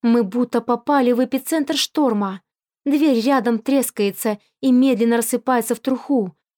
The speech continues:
А самое ужасное, что прямо на нас, тяжело переставляя каменные ноги, идут три ожившие скульптуры. Они выше Джареда на голову.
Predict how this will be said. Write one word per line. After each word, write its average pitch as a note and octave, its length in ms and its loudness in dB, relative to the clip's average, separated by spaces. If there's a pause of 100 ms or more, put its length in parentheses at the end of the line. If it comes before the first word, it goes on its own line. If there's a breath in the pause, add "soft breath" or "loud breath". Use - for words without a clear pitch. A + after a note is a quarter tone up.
(140)
А A3 100 -4
самое G#3 400 0
ужасное, G#3+ 720 0 (160)
что - 240 -2
прямо D4 380 2
на A3 120 2
нас, B3+ 320 0
тяжело C4+ 440 0
переставляя A#3 580 0
каменные A3 520 0
ноги, A#3+ 520 0 (320)
идут D4+ 340 0
три E4 180 2
ожившие C4 520 0
скульптуры. G#3 720 -2 (440)
Они A3+ 240 2
выше A#3+ 380 0
Джареда A#3+ 500 0
на C4+ 140 0
голову. G#3 580 0